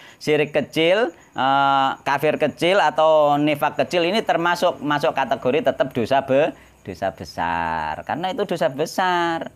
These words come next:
Karena dosa besar itu, maka, eh, apa, apa iku, Mang? Ka-, apa cara hukumannya sampai seperti itu? Karena itu dosa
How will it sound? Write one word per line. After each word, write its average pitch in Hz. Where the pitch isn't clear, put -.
Karena 180
dosa 190
besar 180
itu, 180
maka, 175
eh, 208
apa, 165
apa -
iku, 202
Mang? 220
Ka-, -
apa 156
cara 175
hukumannya 165
sampai 175
seperti 175
itu? -
Karena 196
itu 208
dosa 156